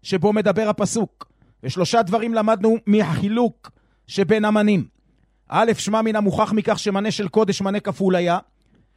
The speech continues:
ומתחילתו ערכו חמישים שקלים שהם מאתיים דינרים. ב', ושמע מינה, וממה שמנה של קודש לא רק שהיה כפול משל חול ששוויו עשרים וחמישה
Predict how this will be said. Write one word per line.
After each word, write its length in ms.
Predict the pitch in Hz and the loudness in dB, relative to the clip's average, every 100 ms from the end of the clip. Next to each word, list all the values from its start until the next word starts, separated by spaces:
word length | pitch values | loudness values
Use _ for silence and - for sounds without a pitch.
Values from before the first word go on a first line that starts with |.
| - | -8
ומתחילתו 680 | 127 196 - 202 208 233 233 | -4 -4 -4 -2 0 2 2
ערכו 480 | 214 185 - 226 220 - _ - | 0 -6 2 4 4 0 _ -8
חמישים 400 | 190 196 - 233 | -4 -4 -4 -4
שקלים 420 | - - 214 226 | -4 -4 -4 -2
שהם 200 | 180 208 | -2 -2
מאתיים 340 | 190 202 208 202 | -2 0 -2 0
דינרים. 460 | 196 185 170 175 - _ _ _ _ _ _ _ - | -2 0 -2 -4 -6 _ _ _ _ _ _ _ -2
ב', 160 | 202 247 - - _ 185 | 0 0 -4 -20 _ -8
ושמע 320 | - 208 233 | -4 0 2
מינה, 340 | 226 208 160 - _ _ _ _ - | 2 0 -2 -6 _ _ _ _ -6
וממה 300 | 139 170 220 | -2 0 0
שמנה 340 | - 208 214 | 0 -2 -2
של 180 | - 208 | -2 -2
קודש 380 | - 220 202 - 180 | 0 0 0 -2 2
לא 160 | 185 | 2
רק 200 | 220 220 | 2 0
שהיה 220 | 202 202 | -2 -2
כפול 360 | 208 202 220 220 | -4 -6 -4 -2
משל 280 | 208 214 170 | -2 -2 -2
חול 220 | - 214 | 0 -2
ששוויו 500 | 170 - 185 165 214 | -2 -4 -4 0 0
עשרים 320 | - 190 214 | 0 -2 -4
וחמישה 420 | 214 185 175 214 | -2 -2 0 -2